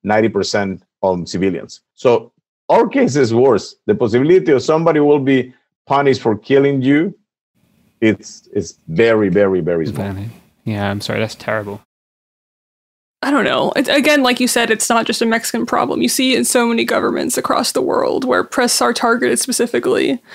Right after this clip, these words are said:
Speaker 3: Um, but yeah, and I appreciate your work even more, knowing that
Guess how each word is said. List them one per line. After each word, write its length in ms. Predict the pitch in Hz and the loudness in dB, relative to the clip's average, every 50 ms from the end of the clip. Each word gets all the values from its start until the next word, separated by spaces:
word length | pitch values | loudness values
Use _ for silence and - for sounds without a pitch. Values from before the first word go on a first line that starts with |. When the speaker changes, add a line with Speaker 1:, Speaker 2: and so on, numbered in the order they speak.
| - - - _ _ - | -20 -20 -20 _ _ -4
Speaker 3:
Um, 720 | - 247 233 226 220 214 202 170 - - - - 277 226 - _ _ _ _ _ _ _ _ _ _ _ _ _ - | -2 0 2 2 2 2 0 -2 -4 -4 -6 -6 -8 -10 -12 _ _ _ _ _ _ _ _ _ _ _ _ _ -2
but 160 | 247 254 254 | 0 2 2
yeah, 380 | 262 277 294 254 - - - - - - - | 4 4 2 2 2 0 -2 -4 -6 -6 -4
and 140 | - 247 | -2 -2
I 100 | 226 247 | 0 2
appreciate 680 | 247 262 254 247 - - 302 294 277 - - 262 247 233 | 2 2 2 0 0 2 2 2 2 2 2 0 2 2
your 180 | 247 247 247 | 2 2 4
work 280 | 240 247 247 262 262 254 | 4 4 2 2 2 0
even 260 | 254 240 247 240 233 | 0 2 2 2 2
more, 300 | 233 240 240 214 - - | 2 2 2 2 2 0
knowing 500 | 226 220 220 220 220 220 220 220 220 214 - - - - _ _ _ _ _ _ _ _ | 0 0 0 0 0 -2 -2 -2 -2 -4 -4 -6 -8 -10 _ _ _ _ _ _ _ _
that 500 | - 226 247 233 226 226 185 - - - | -6 -2 0 2 2 2 0 -2 -4 -10